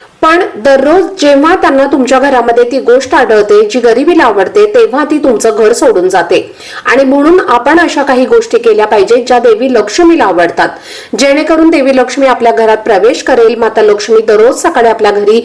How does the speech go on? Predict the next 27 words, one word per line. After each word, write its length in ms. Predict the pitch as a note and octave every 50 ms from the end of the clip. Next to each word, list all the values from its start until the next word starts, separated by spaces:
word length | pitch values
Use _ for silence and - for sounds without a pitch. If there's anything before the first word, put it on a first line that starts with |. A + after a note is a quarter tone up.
| - - - - - -
आपल्याला 360 | - - - A3 G#3+ A4 -
भेटायला 400 | - A3+ G#3+ - - - B3+ D#4
येतात, 420 | E4+ D#4+ C#4+ B3 - B3+ A#3 C4 C4+ - - - - - - _ -
तर 80 | C#4+ C4+ C#4
त्या 180 | - D4+ D#4 F4+
पृथ्वीला 500 | F#4 - F4+ F4 E4+ D4+ C#4+ D4 D4 D4+
भेट 300 | D4+ B3+ B3+ C4+ E4 E4+
देण्यासाठी 640 | F4+ - E4 D4 B3+ A#3+ A#3+ A#3+ C4+ B3 - B3 B3+
बाहेर 300 | A3 A3+ A3+ A3+ A#3 -
पडतात. 380 | A#3 A#3+ A3+ - - A#3 A#3 A#3+ - - -
आणि 200 | A3+ A#3 B3 A#3+
जेव्हा 340 | C#4+ C4 B3 B3+ C#4 D#4
ती 160 | E4+ E4 E4+ E4 E4+
तुमच्या 280 | E4+ C#4 A3+ - B3+
दाराशी 480 | B3 B3 A3 F#3+ F#3+ G3+ G#3 G#3 - B3+
येते 360 | A3 G3+ G3+ G#3+ A3+ C4+ C#4+ - - - - - -
आणि 140 | - G#3+ B3+ B3+ C4
तिला 220 | C#4 C4+ C#4+ D#4+
काही 240 | E4 F#4+ F4 E4+ E4
गोष्टी 380 | - C#4 B3+ A#3+ - - C4+
दिसतात 480 | A#3+ A3+ A#3+ A#3+ - - A#3 A#3 B3 - -
की 100 | C#4 C4+
ज्या 200 | A#3+ C4+ C4+ D4+
घरात 300 | D4+ F4 E4 D#4 D4 D4
सर्वजण 480 | - D#4 B3+ A3+ A#3+ A#3 A#3 B3 A#3+ B3
झोपलेले 440 | A3 A#3+ A3+ A#3 G#3 G3 G3 G#3 G#3+
आहेत, 280 | G#3 G#3 G#3 A3 C4